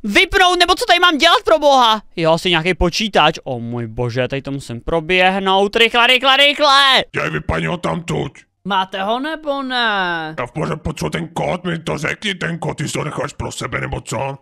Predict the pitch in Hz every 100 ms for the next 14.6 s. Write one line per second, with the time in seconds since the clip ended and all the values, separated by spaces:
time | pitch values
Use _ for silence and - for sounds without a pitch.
0 | - 320 349 240 - - 247 247 247 247
1 | 226 254 254 233 262 254 247 233 233 240
2 | 240 240 - 240 247 262 240 269 254 247
3 | 269 240 240 - 269 277 269 285 277 262
4 | 247 226 202 190 196 123 131 139 151 147
5 | 139 131 143 156 - 139 - 156 151 147
6 | 165 147 143 - 139 - - 123 117 92
7 | - - 185 233 233 226 214 214 185 -
8 | 151 185 185 160 147 143 - 113 123 156
9 | - 139 147 160 - 123 131 139 131 143
10 | 143 139 - - 113 101 - - 147 151
11 | 156 160 160 185 - 180 165 - 180 196
12 | 196 208 202 196 220 202 208 233 247 226
13 | 226 226 233 233 208 208 208 277 262 262
14 | 247 240 240 233 226 220